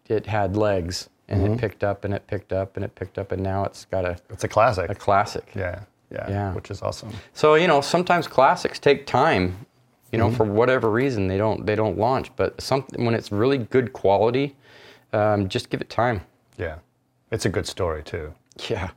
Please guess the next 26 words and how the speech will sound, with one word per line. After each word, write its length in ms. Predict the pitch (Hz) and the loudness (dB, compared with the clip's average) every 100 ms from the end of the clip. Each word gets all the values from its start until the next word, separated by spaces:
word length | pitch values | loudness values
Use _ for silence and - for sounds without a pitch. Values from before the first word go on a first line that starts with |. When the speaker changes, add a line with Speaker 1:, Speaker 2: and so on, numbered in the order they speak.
| _ - | _ -8
Speaker 2:
<laughs> 80 | |
It's 120 | 113 - | -6 -4
a 40 | |
really 180 | 95 85 | -2 -4
good 140 | 85 | -6
story. 340 | - 82 82 92 | -12 -14 -14 -8
Speaker 1:
Yeah. 260 | 95 90 85 78 _ _ _ - - | -4 -4 -4 -10 _ _ _ -20 -2
Speaker 2:
Is 80 | 117 | 6
that 140 | 139 | 6
the 60 | 139 | 6
kind 180 | - 117 | 2 0
of 60 | |
stuff 260 | - 120 110 | 0 0 0
that 140 | 95 | -4
you 100 | 104 | -2
like 200 | 98 95 - - 135 | 0 0 -4 -18 -6
doing, 320 | 107 104 113 | -4 -2 -4
the 100 | 92 | -6
kind 220 | - 101 | -6 -6
of 60 | 92 | -6
stories 340 | - 95 95 | -6 -6 -6
you 80 | 107 | -6
like? 220 | 104 107 - _ _ | -6 -8 -14 _ _
Speaker 1:
Yes, 420 | 110 98 - - _ _ | 0 0 -2 -12 _ _
for 120 | - 98 | -4 -2
sure. 380 | - 101 90 | 2 2 0